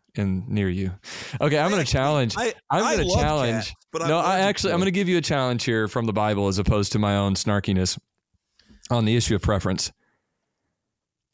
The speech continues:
Speaker 1: If we, if you're totally against preference, then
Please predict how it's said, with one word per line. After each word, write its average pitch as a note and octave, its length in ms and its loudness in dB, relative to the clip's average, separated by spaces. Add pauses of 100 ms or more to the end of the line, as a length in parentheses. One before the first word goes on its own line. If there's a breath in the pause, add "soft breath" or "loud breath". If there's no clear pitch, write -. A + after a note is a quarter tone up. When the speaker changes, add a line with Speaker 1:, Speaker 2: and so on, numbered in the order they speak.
(220)
Speaker 1:
If C3 160 0
we, C#3 440 2 (400)
if B2+ 160 0
you're C3 80 2
totally G3 400 2
against D#3 280 0
preference, A2 600 0 (1200)
then A#2 560 2